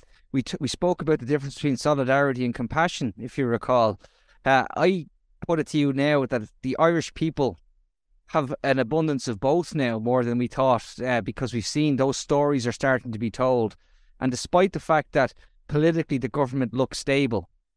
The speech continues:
I think it's going to be those ideas that, that, um, those stories where people tell their stories, unfortunately have to share their trauma, are gonna make the difference and, and actually, and, and turn the tide on this.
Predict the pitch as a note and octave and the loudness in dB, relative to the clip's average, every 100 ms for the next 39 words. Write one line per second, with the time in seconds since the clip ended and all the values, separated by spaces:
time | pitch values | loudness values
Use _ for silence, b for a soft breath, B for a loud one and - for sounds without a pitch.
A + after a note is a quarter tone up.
0 | _ _ _ - C#3+ - F3+ E3 - D#3 | _ _ _ -6 -4 -2 -2 -2 -2 -6
1 | - D#3 E3 - D#3 C#3+ C#3 C#3 B2 B2+ | -2 -2 0 -2 0 2 2 2 0 -2
2 | A#2+ C3+ C3+ A#2 B2 A2+ - C3+ A2+ - | 0 -2 -2 -2 -2 -4 -2 -2 -2 -2
3 | C3 B2 A#2+ A#2 C#3 C3+ - D#3+ D3 D3 | 0 0 0 -2 -2 -2 -2 0 2 0
4 | C3 B2 D3 B2+ C3 A#2 - C#3 D3+ C#3 | 0 -4 -4 -2 -2 -4 -2 2 2 2
5 | A#2+ - B2+ B2+ A#2 G#2 - _ _ _ | -2 -2 -2 0 0 -4 -8 _ _ _
6 | _ C3 - C#3 D3 - A#2 A#2 C3+ - | _ -6 -4 -2 -2 -2 -2 -2 -4 -2
7 | A2+ - C3+ C#3+ C3+ B2 - C#3 C#3+ C3 | -4 -2 -2 0 0 -2 -2 -2 0 0
8 | G#2+ B2+ A#2+ C3 B2 B2+ - A#2 B2 - | -4 -4 0 2 2 0 -2 -2 -2 0
9 | B2+ A2+ - - A#2+ B2 B2 - B2+ A2+ | -2 -2 -4 -4 -2 0 -2 -2 -4 -2
10 | - A#2 - - B2 - C3+ A#2+ - C3 | -2 -4 -4 -4 -4 -2 -2 -2 0 2
11 | B2+ A#2 A#2 - | 2 0 -2 -4